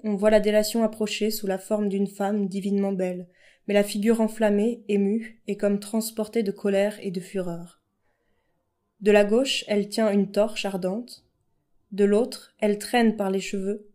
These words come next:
un jeune homme qui lève les mains vers le ciel et semble prendre les dieux à témoin. Il est conduit par un homme pâle, hideux,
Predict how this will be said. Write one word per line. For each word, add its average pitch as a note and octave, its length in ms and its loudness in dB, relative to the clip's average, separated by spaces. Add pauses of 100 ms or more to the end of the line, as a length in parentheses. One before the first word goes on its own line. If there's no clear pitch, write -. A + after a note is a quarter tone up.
un G#3 120 0
jeune G#3 240 2
homme A3 200 4
qui A3+ 140 -8
lève G#3 200 2
les G3+ 120 2
mains G#3 160 2
vers G3+ 160 -2
le F#3+ 100 -2
ciel G3+ 460 -6 (320)
et G#3 80 -2
semble G#3 400 2
prendre G#3 380 0
les F#3+ 120 -2
dieux G3 200 -2
à G3+ 60 -2
témoin. F#3 360 -8 (3500)
Il G#3+ 120 4
est A3 80 2
conduit A#3+ 300 2
par A3+ 180 0
un A3 140 4
homme A3 240 2
pâle, F3+ 400 -2 (120)
hideux, F#3 380 -4